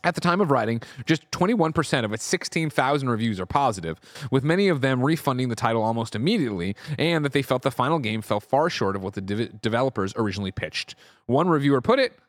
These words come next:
'The day I got scammed.'" However, thanks to Reddit Sleuth, a number of new details have come to the surface. Uh, uh, the Diligent user has compiled dozens of assets they claim to be directly ripped off from Unreal Engine's marketplace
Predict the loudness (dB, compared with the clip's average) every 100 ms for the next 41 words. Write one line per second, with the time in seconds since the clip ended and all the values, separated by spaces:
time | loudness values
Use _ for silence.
0 | -6 0 2 2 2 0 -2 -4 -4 -4
1 | -10 -20 _ -20 -20 -2 2 4 4 2
2 | 0 2 2 0 -2 0 2 2 2 2
3 | 2 2 2 4 2 0 -2 -2 0 0
4 | 0 -2 -2 -4 -4 -4 -2 0 0 -4
5 | -10 -12 -16 -20 _ -2 0 2 2 0
6 | -2 0 2 2 0 0 0 0 -2 -6
7 | -2 0 0 0 0 0 -2 -2 0 -2
8 | 0 -4 -2 -4 -2 -2 -2 -2 -2 -2
9 | 0 0 0 0 2 0 0 -4 -4 -2
10 | 0 2 0 -2 -4 -4 0 0 0 -2
11 | 0 0 -2